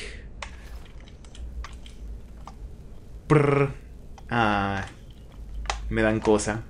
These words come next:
porque son gatos enormes. Dedra Heart.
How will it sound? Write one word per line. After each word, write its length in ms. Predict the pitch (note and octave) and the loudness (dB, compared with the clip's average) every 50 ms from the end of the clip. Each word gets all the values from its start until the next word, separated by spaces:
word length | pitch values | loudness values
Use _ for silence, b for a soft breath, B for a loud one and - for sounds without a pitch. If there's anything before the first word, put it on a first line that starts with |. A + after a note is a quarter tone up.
| - - | -4 -2
porque 240 | A2 G#2+ - G#2 | -2 -2 0 0
son 200 | G#2 A2+ A2 A2 | 0 2 4 6
gatos 540 | G#2 G#2+ G#2 G#2 - G#2+ G#2+ G#2+ - - - - - - - | 8 8 8 6 6 2 0 -2 -4 -8 -10 -10 -12 -4 0
enormes. 680 | G#2+ A2 A2 G#2+ G#2+ G#2 G2+ G2+ G2 G2+ - - B B B B B B B B B B - | 4 6 8 8 6 6 4 2 0 -4 -6 -10 B B B B B B B B B B 4
Dedra 320 | D#3+ F3 F3+ F#3 F#3+ F3+ E3+ | 4 6 6 4 2 2 4
Heart. 480 | C#3+ D3 D#3 D#3 D3+ C#3 A#2+ - - | 6 8 10 10 10 10 8 4 -2